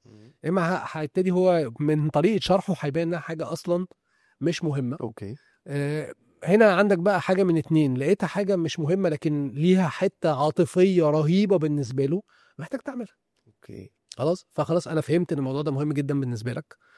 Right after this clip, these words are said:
Speaker 2: وانا هركز فيه. او هتلاقيه هو بيشرح لك، بدأ هيقول لك يعني: "اه بس اصل انا ساعات بحسه"، هيبتدي هو يراجع نفسه في ال-، في المقوله، فهيبتدي يقول لك يعني: "بقى حاول تظبط الحته الفلانيه دي"، في الحاله دي ه-،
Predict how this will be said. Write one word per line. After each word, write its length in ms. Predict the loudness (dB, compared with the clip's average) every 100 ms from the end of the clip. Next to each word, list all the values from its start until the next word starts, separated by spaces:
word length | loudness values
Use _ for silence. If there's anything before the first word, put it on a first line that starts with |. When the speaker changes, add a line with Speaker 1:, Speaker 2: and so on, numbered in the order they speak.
| _ _
Speaker 2:
وانا 680 | -6 -2 0 2 2 0 -6 -16 -8
هركز 500 | -2 0 -2 -4 -10
فيه. 260 | -8 -10 -12 _ _ -18 2
او 300 | 6 6 4
هتلاقيه 320 | 0 -2 2
هو 100 | 2
بيشرح 360 | 2 0 -2 -2
لك، 100 | -2
بدأ 260 | 0 -2 0
هيقول 160 | -2
لك 160 | -4 -4
يعني: 240 | -6 -6 -6
"اه 120 | -6
بس 240 | -8 -6
اصل 200 | -8 -4
انا 100 | -4
ساعات 240 | -2 -4 -6
بحسه"، 640 | -6 -6 -6 -4 -6 -6
هيبتدي 400 | -6 -4 2 6
هو 120 | 8
يراجع 260 | 8 8 8
نفسه 320 | 6 4 0
في 120 | 2
ال-، 240 | 0 -2
في 60 | -4
المقوله، 320 | -6 -2 -2
فهيبتدي 380 | 0 -2 -2 0
يقول 140 | 2 2
لك 140 | -2 _ -20 _ _
يعني: 220 | -2 0 -2
"بقى 140 | -4
حاول 420 | 0 4 4 2 -10 _ _
تظبط 440 | -2 0 0 -6
الحته 360 | -8 -10 -8 -8
الفلانيه 420 | -8 -8 -6 -6
دي"، 300 | -4 -8 -8
في 80 | -8
الحاله 300 | -4 0 0
دي 240 | -2
ه-، 40 | -4